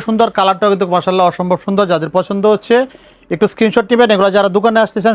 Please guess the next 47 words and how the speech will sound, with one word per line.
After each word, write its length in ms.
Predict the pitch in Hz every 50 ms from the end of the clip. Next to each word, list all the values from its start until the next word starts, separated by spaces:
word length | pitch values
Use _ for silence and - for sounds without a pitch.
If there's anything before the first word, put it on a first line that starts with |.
| 180
সবাই 140 | 196 185 185 175
দোকানে 180 | 196 196 202 202 175
চলে 140 | 208 208 214 214
আসবেন। 240 | 196 190 214 226 247 247 - _ _ _ _ _ - -
সবার 220 | - 202 208 233 233 -
সুবিধার্থে 340 | 254 240 240 214 226 190 - 226
হচ্ছে 140 | 208 226 226
গিয়ে 120 | 233 208 220
দোকানের 200 | 214 214 202 202
অ্যাড্রেসটা 280 | 190 196 196 - - 208
বলে 120 | 214 208 208 208
দিচ্ছি, 240 | 208 - - - 214 214
হাজী 140 | 185 185 180 180
নুরুল 180 | 190 196 196 196
ইসলাম 140 | - - 196 190
মোল্লা 160 | 196 196 202 -
শপিং 220 | - 185 180 202 190 -
সেন্টার, 220 | 214 202 185 208 202 175
বান্টি 180 | 175 165 175 165
বাজার, 200 | 175 175 170 175 165 160
আড়াই 120 | 147 151 151
হাজার, 160 | 139 147 143 147
নারায়ণগঞ্জ। 380 | 151 156 160 156 147 143 135 - - - - _ _ _ _ _ - 196
এই 60 | 208 196
ভিডিওটা 240 | 226 220 233 220 220
হচ্ছে 160 | 226 196 214 208
কি 40 | 233 226
আমি 80 | 214 208 202
আমার 120 | 202 208 202
YouTube 220 | 202 180 226 190 -
চ্যানেলে 280 | 226 220 214 214 220 226 220 208
ইনশাল্লাহ 300 | 175 - 202 202 208 214 208
আপলোড 180 | 185 - 196 170 -
করে 120 | 214 208 190
দেবো। 100 | 226 214 190 170
YouTube 200 | 156 190 180 151
চ্যানেলটা 300 | - 196 190 196 196 208 - -
সবাই 140 | 185 185 170 -
সাবস্ক্রাইব 300 | 185 185 - - 190 180 - -
করবেন 200 | 202 202 202 190 196
এবং 140 | 202 214 170 123 101 - - - - _ _ _ - 196
ওখান 180 | 208 208 233 226 202
থেকে 160 | 240 233 226 247 233
YouTube 280 | 214 185 - 226 220 180 -
চ্যানেল 220 | - 233 226 233 226 - -
সাবস্ক্রাইব 300 | 214 196 - 214 208 190 -
করে 100 | 220 226